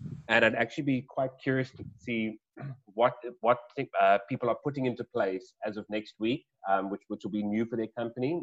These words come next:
And I'd love to see some answers in the chat bar. What are the new things you are putting in place, or what are you changing as of next week? And who knows, you know, there might be some, some useful tips coming from each other,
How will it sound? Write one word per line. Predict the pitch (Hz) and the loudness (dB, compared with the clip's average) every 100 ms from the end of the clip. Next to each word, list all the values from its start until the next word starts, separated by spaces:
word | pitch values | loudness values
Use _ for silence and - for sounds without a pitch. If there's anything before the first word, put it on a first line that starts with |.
| - | -8
And | 107 | -10
I'd | 101 98 | -6 -4
love | 104 - | -4 -6
to | |
see | - 110 | -10 -10
some | - 107 101 | -6 -6 -2
answers | 107 - 104 | -4 -6 -10
in | 101 | -8
the | 98 | -4
chat | 123 123 - | -4 0 0
bar. | 85 - _ - - _ _ - | 0 -2 _ -20 -20 _ _ 2
What | 120 | 4
are | 143 | 4
the | 147 | 4
new | 120 123 | 4 4
things | 120 120 101 92 | 2 -2 -2 0
you | 120 | 0
are | 123 | 0
putting | 120 117 110 - - | -2 -2 -6 -8 -12
in | 101 - | -12 -2
place, | 123 92 92 107 | -2 -2 -6 -6
or | |
what | 101 110 | -2 0
are | |
you | 110 110 | 0 -4
changing | - 120 110 98 101 98 | -6 -6 -6 -8 -8 -6
as | 107 | -6
of | 98 | -6
next | 101 98 - | -8 -8 -6
week? | 104 85 _ _ _ _ _ _ 101 | -6 -6 _ _ _ _ _ _ -6
And | 107 | -2
who | 123 | 2
knows, | 143 123 | 2 2
you | 110 | 2
know, | 101 | -2
there | 101 | -2
might | 104 110 | -4 -6
be | |
some, | 104 107 98 | -6 -6 -6
some | 107 | -6
useful | 110 110 107 | -6 -8 -8
tips | - 95 - | -8 -8 -6
coming | 107 101 - | -6 -6 -4
from | 95 98 | -4 -6
each | 101 - | -10 -2
other, | 104 98 90 | -2 0 -4